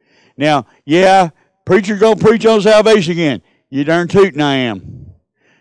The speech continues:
Because without salvation, you ain't got nothing. If you don't believe in Jesus Christ, you cannot, that Bible does not apply to you. The words in that book do not apply to people that don't know Jesus.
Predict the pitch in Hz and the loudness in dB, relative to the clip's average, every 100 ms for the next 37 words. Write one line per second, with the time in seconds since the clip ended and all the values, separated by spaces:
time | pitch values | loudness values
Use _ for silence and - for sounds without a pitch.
0 | _ 135 151 156 185 185 208 202 190 220 | _ -4 -2 2 2 2 2 2 4 2
1 | 156 185 208 214 208 202 208 208 - - | 0 -4 -2 0 2 2 2 0 0 -8
2 | - - _ _ _ _ _ _ _ _ | -16 -20 _ _ _ _ _ _ _ _
3 | _ 131 135 247 240 220 233 202 156 220 | _ -8 0 2 4 4 2 0 -2 -2
4 | 214 180 - 233 226 180 220 233 214 214 | -2 -4 0 2 2 2 -2 0 0 0
5 | 208 214 - _ _ _ _ 165 254 185 | 0 -2 -4 _ _ _ _ -2 0 2
6 | 233 247 202 185 175 208 202 156 214 202 | 2 4 2 2 0 0 0 0 0 0
7 | 160 120 - _ _ _ _ _ _ _ | -2 -6 -8 _ _ _ _ _ _ _
8 | _ _ _ _ _ _ _ 160 202 247 | _ _ _ _ _ _ _ 2 4 4
9 | 202 226 226 170 254 208 165 196 208 220 | 2 0 0 2 2 2 0 -2 0 0
10 | 180 190 226 202 180 170 190 180 175 190 | 0 2 2 2 0 -2 -2 0 0 2
11 | 196 185 190 160 202 139 113 - | 0 0 -4 -4 -6 -6 -10 -16